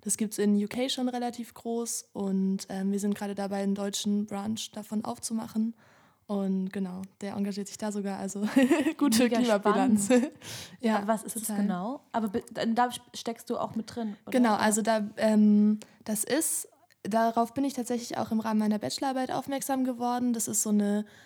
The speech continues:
Speaker 1: Notstandserklärung, wie man sie von vielen Städten kennt, ähm, aber halt für die Musikindustrie. Und da haben bei der U K, ihr könnt mal auf der Website gucken, irgendwie musicdeclares punkt net, glaub ich.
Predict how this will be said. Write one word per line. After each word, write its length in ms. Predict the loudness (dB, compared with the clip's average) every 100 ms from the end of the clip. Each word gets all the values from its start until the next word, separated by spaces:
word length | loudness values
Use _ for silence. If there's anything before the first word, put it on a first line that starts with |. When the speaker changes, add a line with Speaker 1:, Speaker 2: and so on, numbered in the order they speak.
| _
Speaker 1:
Notstandserklärung, 1000 | 0 2 0 0 0 -2 -4 -2 0 2
wie 80 | 4
man 140 | 2
sie 120 | 2
von 160 | -2 -4
vielen 280 | 0 2 2
Städten 380 | 0 -2 -2 -4
kennt, 380 | -2 0 -2 -2
ähm, 360 | 0 2 2 0 -8 -20 -20 _
aber 220 | -2 0 0
halt 160 | -2
für 80 | 0
die 100 | 4
Musikindustrie. 800 | 4 4 2 2 0 0 -2 0
Und 100 | 2
da 140 | 2
haben 320 | 4 6 6 4
bei 140 | 0
der 140 | 0 0
U 100 | -2
K, 140 | -4
ihr 160 | -2 -2
könnt 180 | -4 -2
mal 140 | -4
auf 80 | -4
der 140 | -4
Website 420 | -2 -2 -4 -6
gucken, 380 | -6 -6 -2 0
irgendwie 240 | 2 4 6
musicdeclares 1000 | 4 4 -2 -4 -10 -8 -4 -4 -4
punkt 300 | -4 -4 -2
net, 220 | -4 -6 -6
glaub 220 | -4 -4
ich. 180 | -6